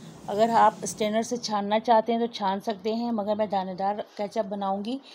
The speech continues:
इसलिए मैं स्ट्रेनर से इसे छान नहीं रही हूँ। ये हमने केचप का जो बैटर था ये इसके अंदर हमने शामिल कर दिया है। अब हम इसे लो फ्लेम पर अच्छे तरीके से थिक होने तक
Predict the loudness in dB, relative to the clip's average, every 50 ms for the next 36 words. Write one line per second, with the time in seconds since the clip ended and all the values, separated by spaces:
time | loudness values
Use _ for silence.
0 | -20 -20 -20 -16 -16 -14 -12 -10 -6 -6 -4 -4 -4 -6 -6 -4 -4 -2 -2 -2
1 | -4 -4 -2 -4 -4 -4 -4 -4 -2 -2 -2 -4 -6 _ -20 _ _ _ _ -10
2 | -4 0 0 2 2 0 -2 -4 -2 -2 -2 -2 -2 -2 -4 -4 -6 -6 -8 -6
3 | -6 -4 -4 -4 -4 -4 -4 -4 -4 -4 -6 -8 -10 -18 -20 -20 -20 -20 -20 _
4 | _ _ _ _ _ _ 0 0 0 2 2 -4 -4 -2 -2 -2 -2 -2 0 0
5 | 0 0 0 -4 -8 -2 0 0 0 2 0 -2 -4 -4 -6 -6 -4 0 2 2
6 | 2 2 0 -4 -4 -4 -4 -6 -4 -2 -2 -2 -2 -2 -4 -4 -2 -2 -4 -2
7 | -4 -2 0 0 0 0 -2 -4 -4 -6 -10 _ _ 0 2 2 2 2 0 -2
8 | -2 -2 -2 -4 -4 -4 -2 -2 -2 -2 -6 -12 -20 -20 -20 _ _ _ _ -6
9 | 0 2 2 2 2 0 -4 -2 -2 -4 -2 4 6 6 6 4 0 -10 -18 _
10 | _ _ _ _ _ -8 -8 -6 -4 -6 -4 -4 -4 -6 -6 -6 -6 -6 -4 -4
11 | -6 -6 -4 -6 -8 -6 -4 -4 -4 -4 -4 -4 -4 -4